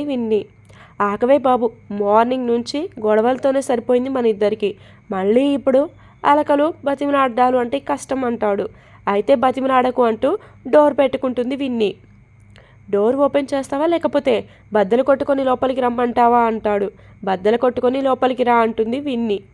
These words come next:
"నువ్వు ఏమైనా సూపర్ మ్యాన్వా?" అని నవ్వుతుంది. చెంప మీద చేయి పెట్టుకొని బాధగా చూస్తుంది వివేదిత.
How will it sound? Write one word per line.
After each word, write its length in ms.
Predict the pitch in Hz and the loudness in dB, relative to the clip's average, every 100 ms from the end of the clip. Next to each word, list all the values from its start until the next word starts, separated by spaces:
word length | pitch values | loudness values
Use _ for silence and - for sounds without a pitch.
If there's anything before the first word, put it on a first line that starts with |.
| - - - - | -20 -20 -20 -8
"నువ్వు 200 | 196 190 196 | -4 -2 0
ఏమైనా 340 | 185 214 247 262 | 0 0 0 -2
సూపర్ 440 | - 269 311 277 | -4 -2 0 0
మ్యాన్వా?" 380 | 240 208 202 247 - - - - | 0 0 0 -2 -4 -16 -6 -2
అని 200 | 254 294 | -2 0
నవ్వుతుంది. 640 | 277 247 247 240 233 214 - - - - - - | 0 0 -2 -4 -2 -4 -6 -18 -20 -20 -20 -6
చెంప 240 | 214 208 | -4 -4
మీద 220 | 240 277 | -4 -4
చేయి 280 | 294 277 262 | -4 -2 -2
పెట్టుకొని 460 | 269 247 247 247 269 - 226 | -2 -2 -2 -2 -4 -8 -4
బాధగా 440 | 247 247 247 269 | 0 2 2 -2
చూస్తుంది 500 | - 247 - 240 254 | -2 -8 -6 -6 -6
వివేదిత. 520 | 269 240 233 220 208 | -4 0 0 0 0